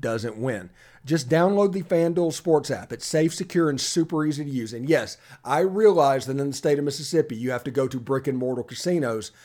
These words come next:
to gamble on sports. But if you go to Memphis, if you go to Jackson, if you go to New Orleans,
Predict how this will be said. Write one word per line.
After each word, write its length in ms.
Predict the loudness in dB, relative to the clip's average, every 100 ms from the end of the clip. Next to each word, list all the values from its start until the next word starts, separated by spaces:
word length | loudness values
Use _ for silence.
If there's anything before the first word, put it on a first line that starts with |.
| _
to 100 | -8
gamble 380 | -2 0 0 -2
on 140 | -2 -6
sports. 400 | -4 -2 -2 -4
But 140 | -8
if 120 | -6
you 60 | -2
go 120 | 0
to 60 | 0
Memphis, 480 | -2 -6 -12 -16
if 80 | -12
you 40 | 0
go 120 | 0
to 80 | 2
Jackson, 560 | 2 2 -2 -14 -18 _ -20 -14
if 120 | -10 -4
you 60 |
go 140 | 6 6
to 80 |
New 100 | 6
Orleans, 640 | 6 8 6 2 -10 -18